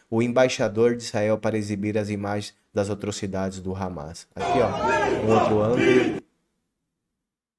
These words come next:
Ficou invertido, mas eu não posso deixar de trazer. Sempre muito tranquilo, sereno. Recebendo aí o carinho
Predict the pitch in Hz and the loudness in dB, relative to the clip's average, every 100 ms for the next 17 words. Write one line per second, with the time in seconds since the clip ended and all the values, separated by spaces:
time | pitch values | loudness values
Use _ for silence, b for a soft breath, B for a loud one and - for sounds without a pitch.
0 | _ 113 107 104 101 107 110 113 110 110 | _ -4 0 0 0 0 0 0 0 0
1 | 107 107 104 104 98 98 107 98 92 92 | 0 0 -2 -4 -6 -4 -4 -4 -6 -12
2 | - _ _ _ _ _ _ _ _ _ | -16 _ _ _ _ _ _ _ _ _
3 | _ _ _ _ - 107 101 104 104 - | _ _ _ _ -4 -4 -2 -4 -4 -6
4 | 107 104 104 135 135 135 - 104 113 123 | -6 -4 0 2 2 0 -4 0 2 2
5 | 131 127 - _ _ _ _ _ _ _ | -2 -12 -18 _ _ _ _ _ _ _
6 | _ _ _ _ _ _ _ _ _ _ | _ _ _ _ _ _ _ _ _ _
7 | _ _ _ _ _ _ _ _ _ _ | _ _ _ _ _ _ _ _ _ _
8 | _ _ _ _ _ _ - 104 - 98 | _ _ _ _ _ _ -6 -4 -2 -2
9 | 98 98 98 95 92 98 - _ _ _ | 0 -2 -2 -4 -4 -6 -10 _ _ _
10 | _ _ - - 110 101 101 120 117 101 | _ _ -20 -4 -2 0 -2 -4 -6 -8